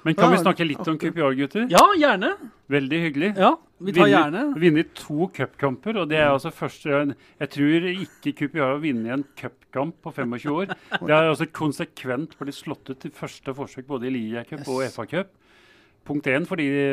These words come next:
Speaker 1: har vært, eh, møkka dårlige, og punkt to, fordi de har stilt, eh, et, eh, håpløst lag. Men nå har de altså på to uker vunnet to cupkamper og avansert i fjerde runde i Liga-cupen. Det er rein eufori.
Speaker 3: Skal det endelig lykkes?
Speaker 1: Skal endelig lykkes.
Speaker 2: Men er Clint Hill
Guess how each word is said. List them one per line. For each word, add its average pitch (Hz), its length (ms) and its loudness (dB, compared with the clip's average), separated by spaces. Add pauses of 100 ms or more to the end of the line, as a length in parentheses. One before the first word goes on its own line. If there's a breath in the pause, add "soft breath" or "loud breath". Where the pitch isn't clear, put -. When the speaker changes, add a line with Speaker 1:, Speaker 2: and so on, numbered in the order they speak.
(100)
Speaker 1:
har 131 100 0
vært, - 320 -6
eh, 131 140 0
møkka 127 260 -4
dårlige, 123 320 -2
og - 60 -16
punkt 131 200 -8
to, 127 180 -8
fordi 143 260 -8
de 127 100 -4
har 123 140 -6
stilt, - 500 -12
eh, 117 460 -6
et, - 240 -16
eh, 110 500 -6
håpløst 110 640 -8
lag. 139 220 0
Men 165 260 -6
nå 151 160 -2
har 160 100 -6
de 151 80 -8
altså 147 160 -12
på 151 400 -10
to 143 240 -6
uker 143 220 -8
vunnet 131 280 -8
to - 220 -14 (100)
cupkamper 131 580 -10 (360 soft breath)
og 131 140 -4
avansert 123 380 -8
i 143 40 -8
fjerde 123 380 -6
runde 117 160 -6
i - 0 -
Liga-cupen. 117 600 -8
Det 123 120 -10
er 117 180 -10
rein 104 380 -12
eufori. 120 460 -14 (140)
Speaker 3:
Skal - 240 -2
det 165 100 0
endelig 143 260 -2
lykkes? - 400 -8 (140)
Speaker 1:
Skal 139 260 -2
endelig 117 320 -6
lykkes. - 300 -16
Speaker 2:
Men 202 400 0 (280)
er 151 100 -8
Clint 165 460 -2
Hill 139 280 -4